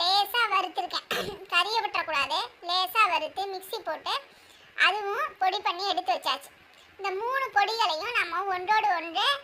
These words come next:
ஒரே பாத்திரத்துல போட்டு நல்லா இப்ப கலக்க போறோம். பாருங்க, மூணு பொடி இப்ப ஒரே பாத்திரத்துல போட்டு நல்லா இப்ப கலந்துட்டு, அதுல நாட்டு சர்க்கரை உங்களுக்கு தேவையான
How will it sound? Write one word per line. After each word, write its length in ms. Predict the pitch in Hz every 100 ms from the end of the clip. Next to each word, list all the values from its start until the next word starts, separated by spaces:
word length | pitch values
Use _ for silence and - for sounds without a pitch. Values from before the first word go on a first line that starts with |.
| - - 339
ஒரே 160 | 403 466 453
பாத்திரத்துல 420 | 359 370 349 320
போட்டு 220 | 320 311 453 440
நல்லா 320 | 294 294 359 415
இப்ப 140 | 440 427 370
கலக்க 260 | 330 349 381
போறோம். 300 | 349 277 - 359 -
பாருங்க, 280 | 320 330 392 370
மூணு 200 | 427 440 381
பொடி 160 | 349 466
இப்ப 140 | 466 359
ஒரே 120 | 330 381 370
பாத்திரத்துல 360 | 339 330 311 294
போட்டு 180 | 311 466 392
நல்லா 260 | 302 320 440
இப்ப 140 | 453 339 349
கலந்துட்டு, 520 | 311 359 349 - 285 330 370 - - - - 320
அதுல 260 | 427 480 403 415 330
நாட்டு 320 | 370 453 523 466
சர்க்கரை 300 | 370 320 330 403
உங்களுக்கு 340 | 339 339 403 370 359
தேவையான 460 | 370 415 415 415